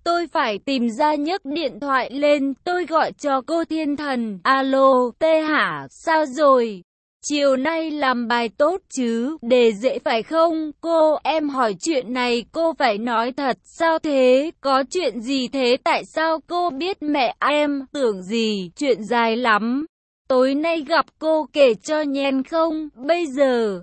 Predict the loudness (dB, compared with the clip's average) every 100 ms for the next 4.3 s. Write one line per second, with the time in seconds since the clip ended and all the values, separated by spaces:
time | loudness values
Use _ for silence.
0 | -6 -4 -2 -2 0 -2 -2 0 0 0
1 | -2 -4 -4 0 2 0 0 -2 -2 -4
2 | -4 -4 -2 0 0 0 0 0 2 2
3 | -2 -4 -4 -2 -2 -2 -2 0 2 2
4 | 2 -2